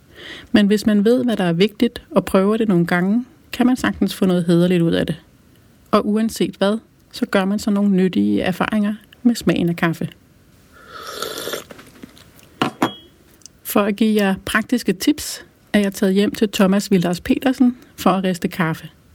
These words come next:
Han er gået seriøst ind i at blive god til at riste kaffe i sin køkkenovn.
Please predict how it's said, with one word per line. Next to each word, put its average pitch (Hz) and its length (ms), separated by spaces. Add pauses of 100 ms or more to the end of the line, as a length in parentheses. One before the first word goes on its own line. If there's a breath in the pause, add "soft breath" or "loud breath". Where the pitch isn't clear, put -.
(920 loud breath)
Han 214 200
er 220 40
gået 202 280
seriøst 220 520
ind 214 200
i 202 260
at 196 80
blive 190 160
god 196 280
til - 120
at 190 160
riste 185 240
kaffe 165 400
i 208 80
sin 233 200
køkkenovn. 269 520